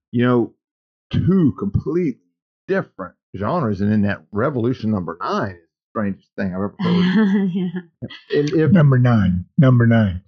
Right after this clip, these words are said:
Speaker 2: Wait, no, but that's actually, uh, Number Nine, him saying that, that actually was one of the weird lyric thing. I can't remember which the lyrics were for that one, but they were saying that you could hear something,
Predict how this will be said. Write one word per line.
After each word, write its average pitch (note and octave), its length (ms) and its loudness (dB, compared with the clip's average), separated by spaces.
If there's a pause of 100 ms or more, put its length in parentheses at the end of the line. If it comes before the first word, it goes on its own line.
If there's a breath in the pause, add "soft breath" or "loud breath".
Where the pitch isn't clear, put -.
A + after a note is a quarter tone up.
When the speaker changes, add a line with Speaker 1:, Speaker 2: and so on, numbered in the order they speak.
Speaker 2:
Wait, C#4 280 0
no, D#4 120 2
but C#4 120 -4
that's C#4+ 220 -2
actually, C#4 380 -4
uh, A#3 180 -4
Number A#3 380 0
Nine, G#3+ 380 0
him G#3+ 140 0
saying G#3 360 -2
that, F#3 240 -2
that G3 200 -2
actually G3 400 -4
was F3+ 260 -2
one F3+ 180 -2
of F3 160 -2
the E3+ 420 -2 (380)
weird F#3 400 0
lyric F3 480 -2
thing. E3+ 320 -2
I F3+ 100 -2
can't G#3 180 -2
remember G#3 220 -2
which F#3 220 -4
the F#3+ 80 -12
lyrics F3 480 -6
were E3+ 460 -4 (540)
for F#3+ 140 0
that E3+ 340 0
one, G#3 360 0
but F3+ 160 -2
they F3+ 140 -2
were F3 120 -2
saying F3 300 -2
that E3+ 80 0
you E3 140 -4
could D#3+ 220 -8
hear E3 160 -4
something, E3 540 -14